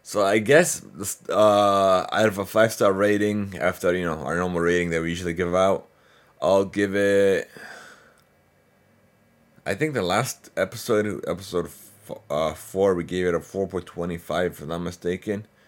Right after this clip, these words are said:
I'm gonna give it a four and a half. I'm giving this a four and a half out of a five-star rating. Like, it's getting even more interesting. Uh, like, even when you, when you think,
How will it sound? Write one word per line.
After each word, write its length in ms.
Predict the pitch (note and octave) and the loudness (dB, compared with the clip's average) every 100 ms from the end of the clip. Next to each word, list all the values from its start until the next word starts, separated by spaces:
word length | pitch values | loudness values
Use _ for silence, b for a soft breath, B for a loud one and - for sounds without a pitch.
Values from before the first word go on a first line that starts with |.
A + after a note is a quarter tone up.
| b b b b b b b _ _ _ _ _ _ _ _ - | b b b b b b b _ _ _ _ _ _ _ _ -4
I'm 80 | G#2+ | -2
gonna 140 | B2 | 0
give 140 | B2+ C3 | 0 0
it 60 | |
a 40 | F#2+ | 0
four 160 | A2+ | 0
and 80 | F2+ | 0
a 20 | |
half. 360 | F#2 G2 - - _ _ _ _ - - | 0 -2 -4 -18 _ _ _ _ -18 -10
I'm 120 | G#2 | -2
giving 240 | A2 G#2+ | 0 0
this 180 | G#2+ G2 | -2 -2
a 100 | E2 | -4
four 220 | F2 F#2+ | -4 -4
and 80 | G#2 | -2
a 40 | G#2 | -2
half 280 | G#2 G#2 | -4 -4
out 140 | - F2+ | -4 -4
of 120 | F2 | -2
a 100 | D2 | -6
five-star 880 | - - D#2+ F#2 F2+ - - E2+ E2+ | -8 -4 -2 -2 -2 -6 -2 2 2
rating. 320 | D2 E2 E2+ | 0 -2 -2
Like, 120 | C#2+ | -4
it's 200 | C#2+ D2 | -6 -8
getting 280 | - F#2+ D#2+ - | -4 -4 -4 -12
even 280 | F2 F#2 E2+ | -12 -10 -6
more 280 | G2 G#2+ G2 | -2 0 -2
interesting. 580 | G#2 G2 F#2 F2 E2 G1+ | -4 -8 -6 -6 -6 -6
Uh, 220 | D2+ - B B | -8 -8 B B
like, 220 | G2+ - | -2 0
even 400 | C#3 C#3+ D3+ C3 | 0 2 2 2
when 120 | B2 A#2+ | 0 0
you, 100 | G#2+ | 0
when 160 | A2+ | 0
you 160 | A#2 A2 | 2 0
think, 460 | - A#2 A#2 - | 2 2 2 -4